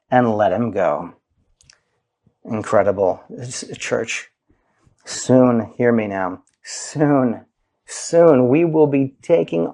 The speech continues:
off the bindings of this world, soon and very soon. Somebody say amen.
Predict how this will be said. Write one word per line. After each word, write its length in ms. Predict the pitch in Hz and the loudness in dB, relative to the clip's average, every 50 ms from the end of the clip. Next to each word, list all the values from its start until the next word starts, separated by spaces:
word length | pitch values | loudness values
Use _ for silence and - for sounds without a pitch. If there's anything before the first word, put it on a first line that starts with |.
| - | 0
off 380 | - 139 135 135 135 - - _ | 2 4 6 4 4 2 -2 _
the 100 | - 123 | -6 -6
bindings 800 | 120 113 110 - - - - 147 156 151 143 143 139 135 127 - | -6 -8 -12 -8 -4 -4 0 2 2 2 4 4 4 4 4 4
of 160 | 131 123 120 | 2 2 4
this 300 | 117 123 117 - - - | 2 0 0 0 -4 -2
world, 400 | 117 117 117 117 110 110 110 113 | 2 4 6 6 4 4 0 -4
soon 640 | - - - - - - 180 190 190 170 147 127 120 | -8 -12 -12 -8 -6 -2 2 4 6 6 6 4 2
and 260 | 117 123 131 131 131 | 0 -2 -2 0 2
very 280 | 123 131 131 131 139 139 | 2 2 2 2 2 0
soon. 340 | 139 - 131 120 117 117 117 - - - _ _ | -2 -4 -4 -4 -4 -4 -8 -12 -20 -20 _ _
Somebody 400 | - - - 147 147 156 156 151 | -4 0 2 4 6 6 4 4
say 380 | 151 - 165 151 147 147 147 143 | 4 4 4 6 8 8 6 6
amen. 480 | 143 143 139 135 127 120 113 113 - | 6 4 4 2 2 0 -2 -4 -8